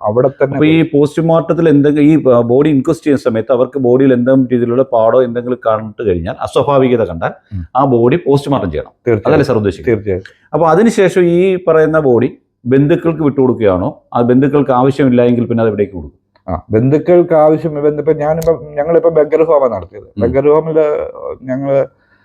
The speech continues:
Speaker 1: ഈ, ആ, ന-, ഭൂ-, ഭൂരിഭാഗം പേരും ആരും ഇല്ലാതെ റോഡിൽ നിന്ന് പിടിച്ചോണ്ട്
Speaker 2: അതെ,
Speaker 1: പോകുന്നത്
Speaker 2: ആ.
Speaker 1: ബന്ധുക്കൾ ആരും അറിയുന്നില്ല.
Speaker 2: ഉം.
Speaker 1: അപ്പൊ നമ്മള് മൂന്ന് ദിവസം, ആ, അങ്ങനെ ഞങ്ങൾ അവിടെ ചെയ്തത്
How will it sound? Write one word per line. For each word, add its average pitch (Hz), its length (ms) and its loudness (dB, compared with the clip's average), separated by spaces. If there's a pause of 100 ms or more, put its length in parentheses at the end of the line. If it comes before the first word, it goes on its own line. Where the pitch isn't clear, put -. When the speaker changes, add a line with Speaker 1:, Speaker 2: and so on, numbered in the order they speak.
(460)
Speaker 1:
ഈ, 147 80 0
ആ, 123 480 4
ന-, 117 320 -4
ഭൂ-, - 480 -4
ഭൂരിഭാഗം 165 640 2
പേരും 143 280 -4 (340)
ആരും 120 180 0
ഇല്ലാതെ 101 260 -4
റോഡിൽ 131 280 2
നിന്ന് 131 140 -2
പിടിച്ചോണ്ട് 117 360 0
Speaker 2:
അതെ, 110 100 0
Speaker 1:
പോകുന്നത് 117 180 0
Speaker 2:
ആ. 131 40 4
Speaker 1:
ബന്ധുക്കൾ 135 260 -2
ആരും 127 240 4
അറിയുന്നില്ല. 110 460 -4 (180)
Speaker 2:
ഉം. 85 160 -10 (300)
Speaker 1:
അപ്പൊ 139 160 0
നമ്മള് 165 360 2
മൂന്ന് 175 300 2
ദിവസം, 135 420 2 (420)
ആ, 120 40 2 (520)
അങ്ങനെ 147 180 0
ഞങ്ങൾ 156 260 2
അവിടെ 170 140 4
ചെയ്തത് 165 380 2